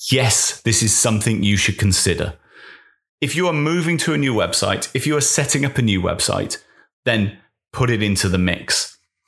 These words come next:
If you are looking at updating your website, definitely put it in the mix. If you've been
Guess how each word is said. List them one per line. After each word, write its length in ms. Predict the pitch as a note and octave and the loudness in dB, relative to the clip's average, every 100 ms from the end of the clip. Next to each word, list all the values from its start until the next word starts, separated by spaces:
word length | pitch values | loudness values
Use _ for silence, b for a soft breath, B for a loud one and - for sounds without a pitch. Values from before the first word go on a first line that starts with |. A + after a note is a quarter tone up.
| B B B - | B B B -4
If 200 | E3+ F3 | -2 0
you 220 | G#3 G3 | 0 0
are 380 | - D3 D3 C#3+ | 0 0 0 0
looking 360 | D3 D#3 E3 D#3 | -2 -2 -2 0
at 80 | - | 0
updating 640 | - C3+ D3 F3+ F3 C3+ | -2 -2 -2 0 0 0
your 140 | G2 | 0
website, 560 | F2+ F2 - E2 E2 - _ - | 0 0 0 0 -2 -6 _ -4
definitely 760 | - G2 - G#2 F#2 E2 F#2 G2 | -2 0 2 2 0 0 0 -2
put 340 | - G#2+ - | -2 -2 0
it 120 | G2+ | 0
in 200 | F#2 F#2 | 0 0
the 60 | F#2+ | 2
mix. 580 | G#2 G2+ - - - - B B _ _ _ _ - | 0 -2 -4 -4 -6 -8 B B _ _ _ _ -4
If 180 | F3+ C4 | -2 0
you've 160 | A#3 | 0
been 380 | G#3+ F3+ D3+ - | 2 0 0 -6